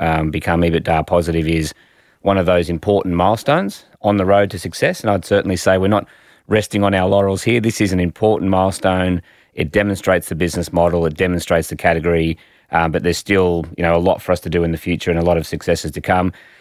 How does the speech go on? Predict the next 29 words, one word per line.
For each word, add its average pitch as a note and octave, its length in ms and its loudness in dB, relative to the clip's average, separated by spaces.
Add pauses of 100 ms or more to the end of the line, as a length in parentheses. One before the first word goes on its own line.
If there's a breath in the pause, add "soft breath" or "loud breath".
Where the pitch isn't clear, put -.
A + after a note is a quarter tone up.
(140 loud breath)
Uh, D#3 140 2
other E3+ 200 2
players A#2 360 0
in G2 60 -2
other F#2+ 160 0
markets, F2+ 560 -2
um, F2 440 2
be F#2+ 180 0
it F2 80 2
iFlix F#2 680 0
or, E2 280 2
or E2+ 160 0
Hook G#2 340 -2
in, E2+ 420 -2
in F2 160 -4
Asia, F2+ 600 2 (420 soft breath)
uh, D#2 220 0
if D#2 100 -6
you E2 60 -2
look F2+ 160 0
at E2 200 -4
the, E2+ 340 2
um, E2 380 2
the E2+ 100 -4
guys F2 280 2
at E2 80 -6
M F2+ 160 0
T F2+ 220 -2
G, F2 500 0